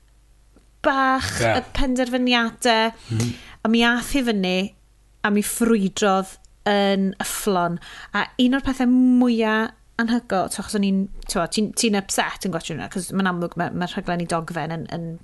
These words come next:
Speaker 1: strwythur fel 'na. Ond y be fascinatiodd fi oedd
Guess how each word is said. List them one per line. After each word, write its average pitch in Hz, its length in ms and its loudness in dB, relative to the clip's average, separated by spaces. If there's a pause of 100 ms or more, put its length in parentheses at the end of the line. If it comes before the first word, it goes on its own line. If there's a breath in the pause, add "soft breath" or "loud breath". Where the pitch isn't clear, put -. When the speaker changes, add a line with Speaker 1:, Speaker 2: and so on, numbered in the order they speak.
(160)
Speaker 1:
strwythur 180 440 -4
fel 165 120 -6
'na. 165 220 -6
Ond 196 180 -4 (480 loud breath)
y 220 60 -4
be 262 260 0
fascinatiodd 226 640 -4
fi 202 200 0
oedd 175 200 -2